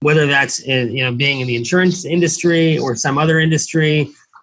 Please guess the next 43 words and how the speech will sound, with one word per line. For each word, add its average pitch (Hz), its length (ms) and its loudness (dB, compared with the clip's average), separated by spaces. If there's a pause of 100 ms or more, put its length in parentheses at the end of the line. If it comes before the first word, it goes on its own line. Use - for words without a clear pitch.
They're 135 180 2
gonna 131 160 0
be, 127 220 -4
there's 135 180 -4
gonna 135 140 -4
be 123 80 -2
a 120 60 -2
whole 139 200 -2
bunch 156 240 0
of 135 80 -4
opportunity 139 800 -2
for 120 300 -10
agency 147 540 0
owners 156 440 2
to 139 100 -6
hire 151 320 0
people 151 580 -2 (380)
in 127 140 -4
other 151 280 0
states, 156 800 -2
really 247 320 2
good 175 260 0
people, 180 340 -4
because 147 260 -6
it's 151 140 -8
hard 220 260 0
to 190 80 -4
find 170 420 -2
really 170 320 4
good 165 220 0
people 190 480 -4 (240)
sometimes 175 640 2
in 160 100 2
your 147 160 0
own 151 180 0
towns 147 480 -2
or 143 40 -4
your 143 180 -2
own 135 220 -2
cities. 143 400 -2
Like 139 180 -2
in 151 80 -2
Houston, 165 560 0